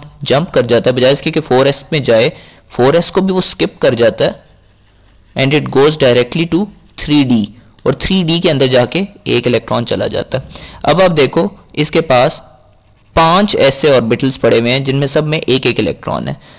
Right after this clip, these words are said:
अब ये पांच मुख्तलिफ कोवेलेंट बॉन्ड्स बना के, for example, ये सारे सिंग-, स्ट्रेट पॉजिटिव हाफ स्पिन के साथ हैं, ये पांच इलेक्ट्रॉन्स के साथ बॉन्डिंग करके पांच नेगेटिव हाफ स्पिन के इलेक्ट्रॉन्स इसके साथ आके अटैच हो जाएंगे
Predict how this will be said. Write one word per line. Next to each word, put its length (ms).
अब 180
ये 120
पांच 520
मुख्तलिफ 340
कोवेलेंट 420
बॉन्ड्स 240
बना 260
के, 180
for 100
example, 320
ये 100
सारे 240
सिंग-, 400
स्ट्रेट 460
पॉजिटिव 360
हाफ 200
स्पिन 280
के 100
साथ 300
हैं, 200
ये 100
पांच 520
इलेक्ट्रॉन्स 600
के 100
साथ 340
बॉन्डिंग 440
करके 460
पांच 340
नेगेटिव 360
हाफ 200
स्पिन 240
के 80
इलेक्ट्रॉन्स 420
इसके 200
साथ 160
आके 240
अटैच 300
हो 80
जाएंगे 360